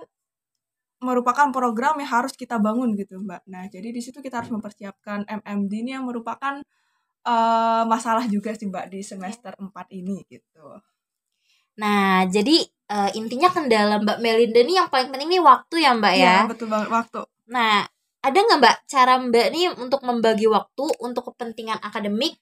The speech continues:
Speaker 2: dan non-akademik? Seperti yang saya tahu kan Mbak Melinda juga non-akademiknya cukup aktif loh ya. Nah, itu bagaimana tuh, Mbak, cara membagi waktunya?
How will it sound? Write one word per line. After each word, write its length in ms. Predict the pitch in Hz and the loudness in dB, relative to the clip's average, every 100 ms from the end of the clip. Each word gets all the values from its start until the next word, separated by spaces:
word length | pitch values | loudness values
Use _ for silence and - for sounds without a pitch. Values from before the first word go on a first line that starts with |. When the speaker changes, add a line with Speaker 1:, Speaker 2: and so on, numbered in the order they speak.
| 196 | -6
Speaker 2:
dan 240 | 214 262 | -2 0
non-akademik? 720 | 262 214 208 208 202 202 185 | -2 -6 -8 -6 -6 -6 -8
Seperti 400 | - 220 - 240 | -10 -10 -10 -4
yang 160 | 226 226 | -2 -2
saya 160 | 240 214 | -4 -4
tahu 160 | 220 254 | 0 4
kan 240 | 381 381 | 4 4
Mbak 400 | 277 220 - - | 2 2 0 -8
Melinda 320 | 240 254 262 370 | -4 -2 0 0
juga 240 | 269 240 240 | 4 2 2
non-akademiknya 880 | 240 233 247 226 233 240 320 403 392 | 0 -4 -6 -8 -8 -8 -6 -6 -4
cukup 160 | 339 247 | -4 -2
aktif 480 | 247 247 - 349 269 | -2 -4 -6 -6 -2
loh 160 | 220 | -2
ya. 320 | 220 196 220 247 - - _ 240 | 2 4 4 2 -12 -20 _ -4
Nah, 160 | 240 202 | 0 0
itu 160 | - | 0
bagaimana 480 | 403 311 247 254 240 | -2 0 0 0 -2
tuh, 160 | 240 208 | -6 -6
Mbak, 160 | - | -6
cara 240 | - 226 214 | -8 -6 -4
membagi 480 | 226 214 202 196 214 | -4 -2 -2 0 -2
waktunya? 480 | 202 - 190 190 | -2 -8 -10 -10